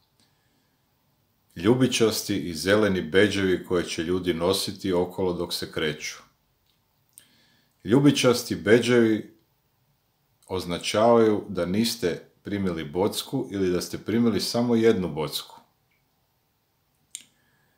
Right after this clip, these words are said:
Zeleni bedževi znače da ste primili oba dvije bocke. Pa će tako, evo, malo sam si zapisao na šalabahter,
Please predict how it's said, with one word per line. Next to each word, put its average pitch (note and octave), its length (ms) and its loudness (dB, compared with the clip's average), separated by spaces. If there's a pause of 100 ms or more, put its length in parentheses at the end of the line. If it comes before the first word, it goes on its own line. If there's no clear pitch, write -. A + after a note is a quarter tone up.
(600)
Zeleni A2 600 2
bedževi A#2 760 4
znače G2 760 -2
da F#2 140 -6
ste - 200 -8
primili G2+ 580 0
oba F2+ 240 0
dvije D2+ 280 -4
bocke. D2 600 -10 (1800)
Pa F2 140 0
će F2 240 -4
tako, G#2 420 4
evo, D#2+ 160 0
malo E2+ 280 2
sam D#2+ 180 -8
si - 160 -10
zapisao D#2+ 500 -6
na D2+ 100 -8
šalabahter, D#2 800 -2